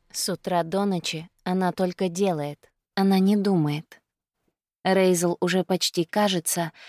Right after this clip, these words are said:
что она никогда и не ходила к психологу.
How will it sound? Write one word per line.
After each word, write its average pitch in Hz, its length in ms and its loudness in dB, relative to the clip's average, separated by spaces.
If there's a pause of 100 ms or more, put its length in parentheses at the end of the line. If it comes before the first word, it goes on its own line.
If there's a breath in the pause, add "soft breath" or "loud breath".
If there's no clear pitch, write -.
(120)
что - 260 0
она 180 240 2
никогда 180 520 0
и 190 120 2
не 180 120 2
ходила 190 460 0
к - 60 -10
психологу. 160 760 -4